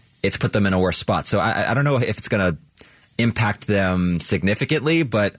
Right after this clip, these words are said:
maybe you're more or less likely to get somebody, if you are gonna make a trade, that helps you down the road as opposed to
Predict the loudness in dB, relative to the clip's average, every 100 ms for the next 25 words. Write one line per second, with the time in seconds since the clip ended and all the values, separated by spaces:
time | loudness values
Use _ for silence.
0 | -4 0 2 2 2 2 2 2 0 0
1 | 2 2 2 2 2 0 0 -2 0 0
2 | 0 0 -2 0 -2 -2 -2 0 2 2
3 | -2 -6 -8 -2 0 2 0 0 0 -2
4 | 0 0 -2 -6 -20 -20 -4 -2 0 -2
5 | 0 -2 0 0 2 2 2 0 -2 -2
6 | -2 -2 -2 0 2 2 -2